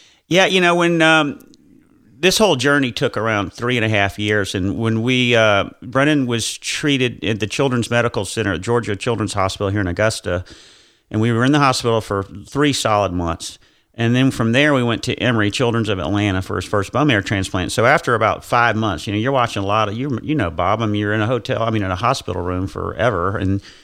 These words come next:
you watch a lot of Disney Channel and a lot of D V Ds, and by the time we got to Atlanta, I was, um, starting to let Brennan watch the stuff that I like, you know,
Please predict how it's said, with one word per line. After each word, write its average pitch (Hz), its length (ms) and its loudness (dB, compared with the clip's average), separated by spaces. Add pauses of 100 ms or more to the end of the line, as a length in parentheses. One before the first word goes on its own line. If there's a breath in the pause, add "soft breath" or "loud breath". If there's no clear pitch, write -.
(120 loud breath)
you 113 80 -6
watch 120 240 2
a 113 40 -2
lot 110 200 2
of 95 80 -10
Disney 107 280 -2
Channel 101 460 0
and 90 180 0 (300 loud breath)
a - 40 -8
lot 110 120 0
of 110 80 -2
D 113 160 -2
V 104 120 -2
Ds, 104 360 -2
and 90 220 -4 (720 soft breath)
by 127 120 2
the 131 60 2
time 185 220 4
we 175 80 0
got 139 200 4
to 143 100 -2
Atlanta, 117 380 0
I 113 100 4
was, 117 260 0
um, 101 220 2
starting 110 340 0
to 95 480 -6
let 110 320 -2
Brennan 113 240 2
watch 101 260 0
the 87 100 -8
stuff - 280 -2
that 92 80 -4
I 92 120 2
like, 78 300 -2
you 92 140 -6
know, 85 160 -4